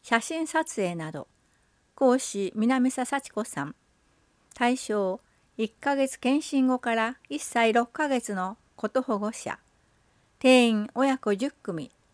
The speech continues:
持ち物、バスタオル。なお、費用など詳しくはお問い合わせください。高齢者支援事業、認知症予防音楽ケア体操。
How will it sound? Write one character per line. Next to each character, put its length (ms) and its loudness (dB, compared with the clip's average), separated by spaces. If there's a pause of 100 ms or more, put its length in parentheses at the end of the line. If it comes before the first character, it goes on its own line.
(280)
持 140 0
ち 140 -4
物、 380 0 (100)
バ 120 2
ス 120 -12
タ 200 0
オ 60 -4
ル。 160 -10 (720)
な 180 4
お、 60 0
費 200 -6
用 180 4
な 160 0
ど 220 -6 (220)
詳 240 0
し 120 -12
く 160 -2
は 160 0
お 60 -8
問 180 0
い 60 0
合 80 0
わ 60 -2
せ 140 -8
く 100 -8
だ 140 -6
さ 200 -10
い。 120 -14 (2000)
高 240 2
齢 200 2
者 200 -2
支 160 -4
援 240 6
事 180 2
業、 420 -6 (460)
認 240 4
知 160 -6
症 540 2
予 200 0
防 380 6
音 220 4
楽 260 -2
ケ 220 0
ア 80 -2
体 240 -2
操。 440 -6